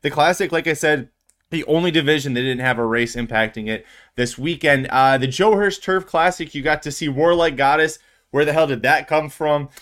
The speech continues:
Uh, she's <laughs> back apparently with a one oh five Beyer, the highest of the entire weekend for anyone. Um, she, uh, beats the boys. Rebels Romance hated the course. You look at the Coolmore Turf Mile, Up to the Mark. That one, um, I think we need to spend the most time on.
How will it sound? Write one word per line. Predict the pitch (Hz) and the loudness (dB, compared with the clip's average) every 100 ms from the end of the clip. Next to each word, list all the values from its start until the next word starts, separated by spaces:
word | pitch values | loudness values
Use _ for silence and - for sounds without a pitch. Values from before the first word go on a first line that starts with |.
| - | -2
Uh, | 127 123 120 | 4 6 4
she's | - 151 160 | 0 -4 -6
<laughs> | |
back | 131 147 151 - | -2 0 0 -2
apparently | 180 185 175 175 170 175 | -2 2 4 4 4 2
with | 170 165 | 4 2
a | 127 | 2
one | 117 135 156 | 2 2 2
oh | 147 | 2
five | 147 143 147 123 | 2 4 4 2
Beyer, | 131 147 143 | 2 2 2
the | 117 | -2
highest | - 123 131 135 131 | -2 -2 0 -2 -6
of | 117 117 | -6 -4
the | 113 | -6
entire | 110 127 113 | -4 -4 -4
weekend | 104 120 131 123 | -6 -6 -4 -6
for | 120 117 | -6 -8
anyone. | 123 120 123 120 120 - _ _ _ _ - | -6 -4 -2 -4 -6 -14 _ _ _ _ -4
Um, | 135 131 120 | 0 2 2
she, | 107 135 127 123 | -4 -6 -4 -2
uh, | 120 113 110 - - - _ | 0 2 0 -6 -20 -20 _
beats | 170 190 | -2 -2
the | - | -4
boys. | 131 180 180 185 135 | -2 2 4 2 2
Rebels | 139 120 120 | -2 -2 -2
Romance | 156 151 147 | -2 -2 -4
hated | 147 139 127 | -4 -4 -4
the | 117 | -6
course. | - 151 151 - _ - | -2 0 -2 -6 _ -4
You | 147 | 2
look | 185 | 2
at | 180 | 2
the | |
Coolmore | 180 196 196 190 185 | 0 0 -2 -2 -2
Turf | - 185 180 | -2 -4 -2
Mile, | 165 180 165 123 | -4 0 2 0
Up | 127 | -2
to | 147 | -6
the | 151 | -4
Mark. | 139 156 139 - | -2 0 0 -2
That | 127 131 | -4 -2
one, | 139 123 113 | -2 -2 -6
um, | - 107 101 98 | -6 -6 -4 -4
I | 120 | -4
think | 127 | -2
we | 127 | -2
need | 123 | -2
to | |
spend | 117 117 | -4 -4
the | 107 | -2
most | 110 147 | -2 -2
time | - 110 107 | -2 -2 0
on. | 113 113 | 0 -2